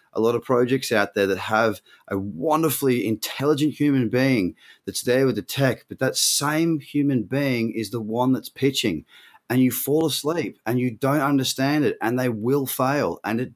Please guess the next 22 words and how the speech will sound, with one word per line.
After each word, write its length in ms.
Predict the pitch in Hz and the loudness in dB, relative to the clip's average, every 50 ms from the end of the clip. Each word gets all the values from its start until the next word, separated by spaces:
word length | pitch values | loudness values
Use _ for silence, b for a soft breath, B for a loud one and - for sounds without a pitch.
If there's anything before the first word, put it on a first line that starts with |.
| _ | _
does 300 | - 127 123 131 131 131 | -2 0 2 2 2 0
suck. 500 | - - - 190 269 269 - - - - B B B B B B B B B _ | 0 0 0 -2 -2 -2 -4 -6 -10 -18 B B B B B B B B B _
I 60 | - 127 | -6 -2
think 160 | - 190 185 | -2 0 0
they 80 | 196 | 2
need 160 | 185 185 185 180 | 2 2 2 2
to 140 | 170 147 | 2 0
really 400 | 127 123 131 151 175 185 185 175 | 0 2 2 2 2 2 2 0
start 220 | 147 - 165 156 156 | 0 0 0 0 0
to 60 | 139 | 0
sharpen 480 | 127 - - 139 143 165 - - 123 131 | -2 0 2 2 2 2 0 0 0 0
up 260 | 147 147 143 - - | 0 0 -2 -2 0
their, 300 | 127 123 120 117 104 107 | 2 2 4 2 2 0
their 300 | 107 117 120 113 - - _ _ | 2 0 0 0 0 -6 _ _
presenting 600 | - 131 110 104 127 151 170 - 185 180 165 139 | -2 0 0 2 2 2 2 2 2 0 0 0
styles, 520 | - - - 117 98 90 82 78 80 80 | -2 0 0 2 2 2 2 0 -2 -2
maybe 300 | 98 123 147 170 160 185 | 0 0 2 2 2 0
even 220 | 180 156 160 135 110 | 0 0 0 0 2
get 180 | 147 156 - | 0 -2 0
somebody 500 | - - - 127 135 151 143 143 139 143 | -2 -2 -2 0 0 2 2 2 2 0
in 300 | 135 - 120 135 143 147 | 0 0 0 0 2 2
there 220 | 143 135 131 110 | 0 0 -2 -4